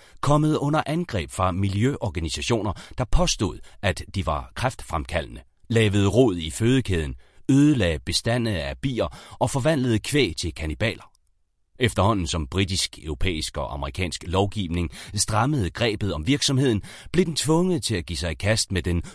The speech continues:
udfordrende opgave, det var at finde nye markeder i mindre hysterisk lovregulerede lande i Afrika, Asien og Latinamerika. Og det var i den forbindelse, at Udenrigsministeriet havde indledt et samarbejde med Handels- og Industriministeriet,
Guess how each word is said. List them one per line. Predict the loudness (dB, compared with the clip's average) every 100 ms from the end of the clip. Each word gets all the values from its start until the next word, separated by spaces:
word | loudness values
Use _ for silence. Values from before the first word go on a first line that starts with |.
| -6
udfordrende | -2 -2 -2 -4 -2 -6 -2
opgave, | -2 -2 -2 -4 0
det | 4
var | 4 4 -10 -6
at | -4 -2
finde | -2 0 2
nye | 2 2
markeder | 4 4 4 2 -2 -4 -8
i | -2 0
mindre | 4 4 2 2 0
hysterisk | 0 -4 0 0 0 -4 -4
lovregulerede | -2 -2 -2 -4 -6 -6 0
lande | 2 4 2 -4 -8
i | 0
Afrika, | 0 0 -2 -2 -4 -8 -6
Asien | -4 -2 -2 -4 -8 -4
og |
Latinamerika. | -2 0 -2 -4 -6 -10 -12 -16 -20 -20 -20 -20 -20 -20 -20 _ -4
Og | 0
det | 4
var |
i | 4
den | 4 0
forbindelse, | 0 4 4 4 0 -2
at | -2 -2 0 2
Udenrigsministeriet | 4 2 2 0 0 -2 -2 -2 -2 -2 -2
havde | -2 -2
indledt | 0 0 0 -2
et | -2
samarbejde | 0 0 0 -2 -4 -6 -8
med | -4
Handels- | -2 -2 -4 -4
og | -6 -8
Industriministeriet, | -10 -8 -2 0 2 0 0 0 0 -2